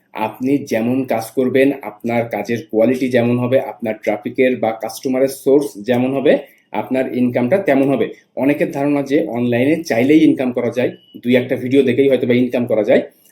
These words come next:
আসলে তেমন কিন্তু না। আপনি যদি প্রপার ওয়েতে কাজ শিখতে পারেন, আপনি যদি রাইট ওয়েতে ট্রাফিক বা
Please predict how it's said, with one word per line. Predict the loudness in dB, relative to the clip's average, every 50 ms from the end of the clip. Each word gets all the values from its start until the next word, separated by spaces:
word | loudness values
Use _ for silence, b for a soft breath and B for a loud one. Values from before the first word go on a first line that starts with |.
| b b
আসলে | -10 -10 -4 0 2 4 4 4 2
তেমন | 0 0 0 2 4 4 2 2
কিন্তু | 2 -2 -2 0 0 0
না। | 0 0 -2 -6 -8 -10
আপনি | -12 -12 -10 -6 -6 -4 -4
যদি | -2 -4 -2 0 0 0 0 -2 -2
প্রপার | -4 -2 -2 0 0 0 -2 -2 -4
ওয়েতে | -4 -4 -4 -4 -6
কাজ | -6 -6 -6 -6 -6 -10
শিখতে | -12 -14 -14 -16 -8 -6 -4
পারেন, | -2 0 0 0 0 -2 -4 -8
আপনি | -14 -14 -12 -12 -10
যদি | -10 -6 -2 -2 0 0
রাইট | 0 0 0 0 0 0 0
ওয়েতে | 0 0 0 -2 -2
ট্রাফিক | -2 -2 -2 -2 -2 -4 -6 -8 -8 _
বা | -6 -6 -6 -6